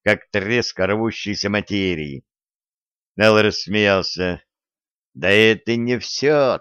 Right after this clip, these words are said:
Тони, даже не главное. В общем, с ним хотят поговорить крутые ребята.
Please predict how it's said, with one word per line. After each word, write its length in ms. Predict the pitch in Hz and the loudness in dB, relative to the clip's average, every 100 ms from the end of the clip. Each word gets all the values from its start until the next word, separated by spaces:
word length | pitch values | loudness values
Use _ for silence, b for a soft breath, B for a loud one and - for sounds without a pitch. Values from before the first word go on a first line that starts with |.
| _ | _
Тони, 800 | 110 139 156 147 123 82 60 - _ _ _ | 4 6 6 4 0 -8 -14 -20 _ _ _
даже 380 | 82 104 131 123 | 0 2 2 -2
не 160 | 135 127 | -4 -2
главное. 1000 | 120 131 143 156 147 139 107 87 60 - _ _ _ _ _ _ _ | -2 2 4 4 2 -4 -6 -6 -10 -16 _ _ _ _ _ _ _
В 140 | 82 | 0
общем, 680 | 107 147 123 143 147 135 110 - _ _ _ _ | 4 4 4 0 0 -2 -6 -10 _ _ _ _
с 160 | - - | -14 -8
ним 300 | 110 160 170 | -4 -4 -2
хотят 560 | - 156 165 165 156 | -2 0 4 2 2
поговорить 580 | - 143 147 151 156 139 | -4 0 2 4 2 -2
крутые 420 | 127 139 135 151 | -4 -6 -2 -2
ребята. 840 | 139 139 123 139 131 95 69 60 | 0 0 2 4 4 2 -6 -10